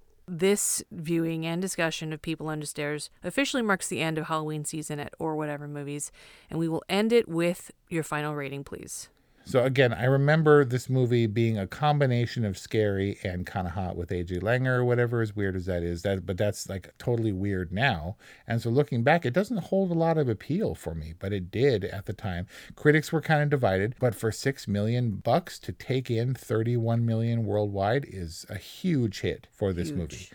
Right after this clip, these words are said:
Speaker 2: If Jordan Peele, which I can't imagine he would do, would actually do it quote unquote right, I could see the value in this because it did have value for me as a kid. It was a curious and kind of an uncomfortable rewatch 'cause Kelly Ray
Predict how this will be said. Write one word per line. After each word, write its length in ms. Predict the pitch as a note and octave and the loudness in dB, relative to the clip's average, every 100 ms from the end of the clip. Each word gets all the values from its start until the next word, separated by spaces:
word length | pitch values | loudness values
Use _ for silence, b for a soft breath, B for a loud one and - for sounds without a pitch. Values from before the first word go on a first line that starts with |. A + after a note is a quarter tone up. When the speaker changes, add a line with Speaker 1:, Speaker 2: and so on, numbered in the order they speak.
| B B B B | B B B B
Speaker 2:
If 180 | C3+ | -2
Jordan 360 | A#2+ D#3+ F3+ F3 | 2 4 6 4
Peele, 420 | - E3+ C3+ B2 | 4 4 6 4
which 180 | A2 F#2 | 0 -2
I 120 | - | -4
can't 360 | - - G#2 G#2 | -8 -6 -4 -4
imagine 440 | F#2 F#2 G2+ F2 | -4 -2 -2 -4
he 160 | D#2+ G2 | -4 -4
would 200 | E2+ D#2 | -4 -2
do, 300 | C#3+ G#2 F2 B B B | 0 0 -2 B B B
would 160 | A#2 | 0
actually 500 | G2+ B2+ - D#3 C3 | 0 -4 -4 0 2
do 400 | A2 F#2+ A2 A#2 | 2 0 2 4
it 180 | B2+ A2+ | 4 0
quote 380 | - - G#2 G#2+ | -6 -2 0 0
unquote 500 | G#2+ G2+ - G#2 F#2 | 0 -2 -4 -4 -4
right, 440 | E2+ E2+ F2 E3+ - - | -6 -4 -2 -4 -6 -2
I 120 | D#3 | 0
could 140 | G3 E3+ | 2 0
see 220 | - D#3+ | 2 2
the 100 | A#2+ | 2
value 520 | E2+ F#2 E2+ F2+ F2 | 0 -2 -2 -2 -4
in 220 | F2 F2+ | -4 -6
this 220 | E2+ B2 | -6 -6
because 320 | - D#3 E3 D#3 | -6 -2 0 0
it 160 | C3 | 0
did 200 | B2+ C3 | 2 2
have 260 | A#2 A#2 G#2 | 2 2 2
value 420 | F#2+ F#2 F#2 F2+ | 0 -2 -2 -6
for 320 | - F#2+ F#2 | -8 -6 -2
me 380 | F2 F2 F2 F2+ B B B B | -2 -4 -6 -10 B B B B
as 260 | G2 G2 E2+ | -4 -4 -4
a 40 | |
kid. 340 | - F#2+ C2+ | -4 -4 -4
It 140 | D#2 G#2 | -6 -6
was 140 | F2+ | -6
a 60 | E2+ | -8
curious 640 | - - D#3+ D3+ D3 D3 - | -10 -4 0 2 2 2 -4
and 260 | G2+ F2 | -8 -8
kind 280 | - A2 G#2+ | -6 -2 0
of 120 | G#2+ | 0
an 80 | G2 | -2
uncomfortable 680 | G2 F#2+ A#2+ A#2 B2 A2+ A2 | -2 0 -2 -2 -2 0 2
rewatch 560 | A2+ A2+ A2 A2 - | 2 2 2 2 -2
'cause 280 | - F2 E2+ | -6 -6 -6
Kelly 280 | - B2 A2 | 0 4 4
Ray 280 | G2 G2+ G#2 | 4 2 0